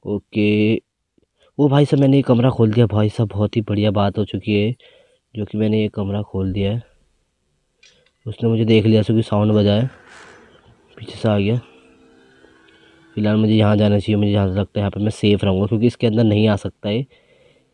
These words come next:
ये एरिया मेरे लिए सबसे सेफ़ होने वाला है भाई। भाई अगर तुम भी ये गेम खेलोगे तो भाई अगर तुम्हारे वो पीछे पड़ेगा तो इस एरिया में ज़्यादातर यूज़ करना है इस एरिया को, यहाँ से यहाँ जाने के लिए, यहाँ से यहाँ जाने के लिए,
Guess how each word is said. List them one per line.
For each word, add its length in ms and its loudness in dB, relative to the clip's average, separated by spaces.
ये 200 4
एरिया 160 6
मेरे 120 4
लिए 100 2
सबसे 260 -2
सेफ़ 280 2
होने 200 4
वाला 220 2
है 60 2
भाई। 180 -2
भाई 160 2
अगर 160 4
तुम 200 -2
भी 100 4
ये 80 4
गेम 200 4
खेलोगे 300 4
तो 100 4
भाई 320 6
अगर 180 -4
तुम्हारे 220 2
वो 120 4
पीछे 240 0
पड़ेगा 260 2
तो 140 -2
इस 180 0
एरिया 220 4
में 80 6
ज़्यादातर 320 2
यूज़ 220 2
करना 220 -2
है 40 2
इस 100 -2
एरिया 220 0
को, 100 0
यहाँ 200 0
से 140 -4
यहाँ 140 0
जाने 240 -2
के 60 -4
लिए, 80 2
यहाँ 120 0
से 140 -2
यहाँ 120 0
जाने 200 -6
के 100 -18
लिए, 140 -20